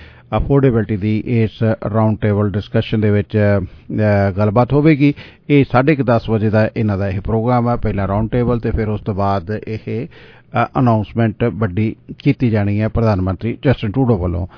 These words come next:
ਤੇ ਉਸ ਤੋਂ ਬਾਅਦ ਚਾਰ ਵਜੇ ਉਹਨਾਂ ਨੇ ਅੰਟਾਰੀਓ ਦੇ ਪ੍ਰੀਮੀਅਰ ਡਗ ਫੋਰਡ ਦੇ ਨਾਲ ਟੋਰਾਂਟੋ ਦੇ ਵਿੱਚ ਮੁਲਾਕਾਤ, ਅ, ਕਰਨੀ ਹੈ।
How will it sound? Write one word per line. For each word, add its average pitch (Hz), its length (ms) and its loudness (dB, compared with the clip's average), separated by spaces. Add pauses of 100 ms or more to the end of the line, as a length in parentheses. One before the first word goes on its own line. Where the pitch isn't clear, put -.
(260)
ਤੇ 147 60 2
ਉਸ 165 160 6
ਤੋਂ 190 120 2
ਬਾਅਦ 175 300 6
ਚਾਰ 139 280 6
ਵਜੇ 147 220 6
ਉਹਨਾਂ 147 200 6
ਨੇ 139 380 2
ਅੰਟਾਰੀਓ 120 420 2
ਦੇ 123 80 0
ਪ੍ਰੀਮੀਅਰ 120 380 0
ਡਗ 110 180 0 (100)
ਫੋਰਡ 113 220 2
ਦੇ 113 100 0
ਨਾਲ 104 300 2
ਟੋਰਾਂਟੋ 110 340 -2
ਦੇ 110 80 0
ਵਿੱਚ 104 460 0 (140)
ਮੁਲਾਕਾਤ, 107 680 0 (120)
ਅ, 110 240 -4 (100)
ਕਰਨੀ 127 340 4
ਹੈ। 104 140 0